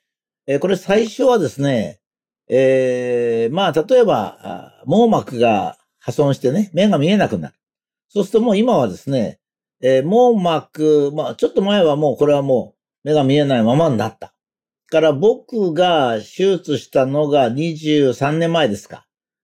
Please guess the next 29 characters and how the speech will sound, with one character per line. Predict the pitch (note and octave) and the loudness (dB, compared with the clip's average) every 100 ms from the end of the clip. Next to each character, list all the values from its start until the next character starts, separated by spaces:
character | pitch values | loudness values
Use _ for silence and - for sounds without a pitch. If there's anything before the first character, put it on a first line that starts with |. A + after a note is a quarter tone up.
| _ | _
ま | B2+ | -4
あ、 | |
そ | F3 | 0
の | G#3+ | 0
頃 | G#3+ B3 A3 | 0 0 2
に | F3+ | 2
は | G3+ F3 B2+ | 2 0 0
網 | F3+ A3+ | 0 2
膜 | F#3+ C#3+ - D3 D3 | 0 -2 -6 -2 0
の | D3 C#3 | 0 0
後 | C3 F3 | 0 0
ろ | F#3 E3+ | 0 0
か | F3+ | 0
ら | D#3 | 0
切 | - A3+ | -4 -8
っ | - | -2
て | A2 | 0
ね、 | G#2 F3+ - _ _ _ _ _ _ | 0 -2 -6 _ _ _ _ _ _
そ | F#3+ | -6
し | E3 | -6
て | - A3+ G#3+ | 0 2 2
こ | F#3 F#3+ | 2 4
う | F3 | 4
修 | - G3+ G#3 | 2 0 2
理 | F3+ | 2
す | D3 D#3 | -2 -2
る | C#3+ | -4
手 | - | 0
術 | D#3 D#3+ E3+ E3+ E3+ D#3+ D#3 D3 | 0 0 0 0 0 0 -2 -4